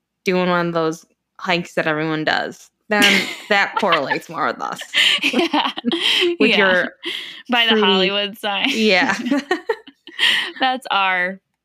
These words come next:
Speaker 2: our Everest.
Speaker 1: Yeah. Um, but after the thirty days, we have the giveaway, which, um, it's gonna be some sort of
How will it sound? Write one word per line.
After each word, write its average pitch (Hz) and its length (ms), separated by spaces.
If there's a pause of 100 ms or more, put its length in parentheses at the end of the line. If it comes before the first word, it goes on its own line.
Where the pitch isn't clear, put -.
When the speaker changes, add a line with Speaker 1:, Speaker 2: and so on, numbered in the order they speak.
(100)
Speaker 2:
our 170 480
Everest. 160 560
Speaker 1:
Yeah. 170 460 (1000)
Um, 220 600
but 220 560 (1160)
after 254 1080
the 202 180
thirty 208 240
days, 196 440 (280)
we 185 100
have 170 140
the 175 60
giveaway, 233 800
which, - 480 (1160)
um, - 300
it's - 180
gonna 180 240
be 170 720
some 185 400
sort 185 480
of 170 640